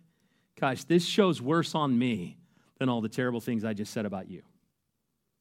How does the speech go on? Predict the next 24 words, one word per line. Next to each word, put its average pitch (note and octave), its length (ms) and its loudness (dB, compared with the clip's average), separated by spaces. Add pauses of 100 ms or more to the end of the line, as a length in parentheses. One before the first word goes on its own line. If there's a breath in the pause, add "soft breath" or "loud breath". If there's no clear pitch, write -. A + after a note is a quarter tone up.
(1600)
He B2 100 -4
says B2+ 280 0
in B2 80 2
verse B2+ 200 0
seventeen, C3+ 520 2
"For C#3 160 0
it F#3+ 100 4
is A#2+ 140 -2
better C#3 340 2
to A#2 100 0
suffer D3 420 -2
for B2 180 -4
doing B2 320 2
good, A#2+ 360 0 (280 loud breath)
if E3 240 4
that F#3+ 260 4
should C#3+ 240 -2
be E3+ 200 2
God's C#3+ 420 2
will, A2 440 0 (220 soft breath)
than C3 160 0
for B2 200 -2
doing B2 320 0
evil." G#2+ 500 -6